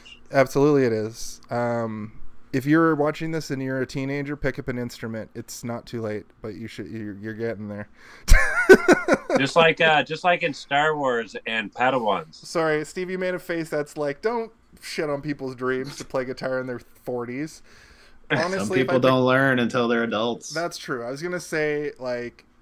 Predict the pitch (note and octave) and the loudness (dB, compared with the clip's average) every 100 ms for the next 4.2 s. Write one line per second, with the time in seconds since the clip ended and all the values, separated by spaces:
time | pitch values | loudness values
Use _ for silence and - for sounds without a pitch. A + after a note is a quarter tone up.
0 | - - C#3 C3+ B2 B2+ B2+ B2 - B2 | -20 -12 -10 -10 -8 -8 -8 -10 -12 -12
1 | A#2 A2+ A2 - - - - - _ _ | -12 -12 -16 -18 -20 -20 -20 -20 _ _
2 | _ _ _ _ _ _ _ _ _ - | _ _ _ _ _ _ _ _ _ -12
3 | C3+ C#3 A#2+ A#2 - - - _ A#2 A#2 | -8 -8 -6 -8 -10 -18 -20 _ -12 -8
4 | A2 G2+ | -8 -12